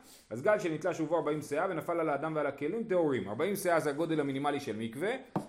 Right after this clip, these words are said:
אז אם הגודל, אה, אם הגל הוא בגודל של מקווה, אז, אה, ה-, האדם והכלים טהורים. קטני אדם דומיה דה כלים,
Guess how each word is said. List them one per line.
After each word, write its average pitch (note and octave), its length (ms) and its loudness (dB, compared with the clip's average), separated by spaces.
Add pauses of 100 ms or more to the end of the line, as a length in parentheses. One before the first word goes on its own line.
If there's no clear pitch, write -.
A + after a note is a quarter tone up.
(120)
אז A#2+ 320 0
אם F#3 200 -2 (180)
הגודל, C#3+ 500 0
אה, B2+ 440 0
אם E3+ 160 -2
הגל D3+ 300 2
הוא C#3 80 0
בגודל C#3 340 2
של A#2 160 -6
מקווה, E3 300 -2 (180)
אז, D#3 200 0
אה, C3+ 480 0 (540)
ה-, B2+ 300 4 (160)
האדם A#2+ 400 2
והכלים D3+ 420 2
טהורים. A2 400 0 (1160)
קטני E3+ 720 2
אדם C3 480 0 (140)
דומיה D3 260 2
דה E3+ 120 0
כלים, A3 420 2